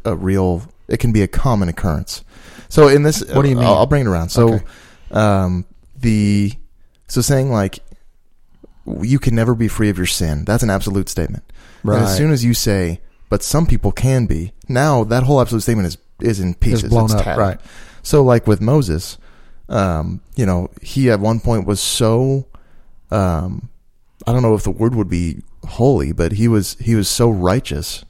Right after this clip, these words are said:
Speaker 1: that the, the, his people couldn't look at his face anymore.
Speaker 2: Well, now let me help you there, 'cause he wasn't righteous for that. He was sitting in the presence of God.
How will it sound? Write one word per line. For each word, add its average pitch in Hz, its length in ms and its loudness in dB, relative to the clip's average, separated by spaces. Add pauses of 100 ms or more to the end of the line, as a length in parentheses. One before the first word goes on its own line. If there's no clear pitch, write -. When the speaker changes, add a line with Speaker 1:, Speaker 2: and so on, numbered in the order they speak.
Speaker 1:
that 107 240 -2
the, 85 340 -2 (160)
the, 107 260 -4 (300)
his 107 200 0
people 143 300 2
couldn't 117 320 -2
look 113 140 0
at 95 80 0
his - 100 -6
face 117 260 0
anymore. 69 320 -6 (160)
Speaker 2:
Well, 131 220 6
now 131 160 4
let 131 140 4
me 139 80 4
help 147 220 2
you 117 60 4
there, 101 180 -2
'cause 101 200 -4
he 120 80 2
wasn't 151 360 4
righteous 139 360 0
for 107 140 -4
that. 95 440 -6 (640)
He 139 200 2
was 117 160 2
sitting 135 280 2
in 127 100 0
the 107 60 -4
presence 110 400 -2
of 92 100 -10
God. 113 460 -2